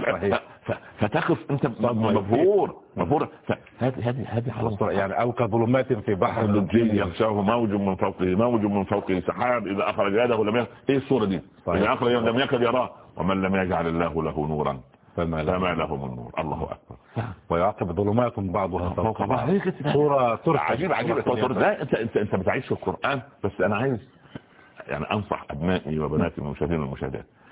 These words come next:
Speaker 2: يجعلوا ختمة للقرآن للتدبر بس.
Speaker 1: يقال إذا قرأوا القرآن ما يفهمون المعاني بالقرآن الكريم.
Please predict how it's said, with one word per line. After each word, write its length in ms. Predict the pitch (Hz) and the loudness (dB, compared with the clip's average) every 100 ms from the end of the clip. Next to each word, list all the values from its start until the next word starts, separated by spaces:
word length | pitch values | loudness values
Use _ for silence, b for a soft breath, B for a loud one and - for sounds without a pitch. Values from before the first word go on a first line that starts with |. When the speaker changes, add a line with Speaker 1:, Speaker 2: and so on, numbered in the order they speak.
| b | b
Speaker 2:
يجعلوا 460 | 82 87 98 131 95 - _ _ _ | -4 -2 -2 -2 -4 -8 _ _ _
ختمة 480 | - 135 135 104 95 | -4 -2 -2 -4 -2
للقرآن 460 | 90 - 95 - 120 | -2 -4 -6 -2 -2
للتدبر 500 | 92 80 82 73 73 | -4 -4 -4 -4 -10
بس. 160 | 90 - B B - | -12 -16 B B -4
Speaker 1:
يقال 360 | 123 160 180 | 0 2 2
إذا 300 | 143 127 127 | 2 2 2
قرأوا 300 | 127 156 160 | 2 2 0
القرآن 540 | 131 - 117 131 147 156 | 0 0 2 2 2 0
ما 140 | 170 | 2
يفهمون 460 | 147 - 113 110 110 | 0 0 0 2 2
المعاني 440 | 92 90 87 87 | 2 0 0 -4
بالقرآن 460 | 82 80 92 87 87 | -6 -8 -2 -2 -2
الكريم. 380 | 82 85 73 | -6 -6 -6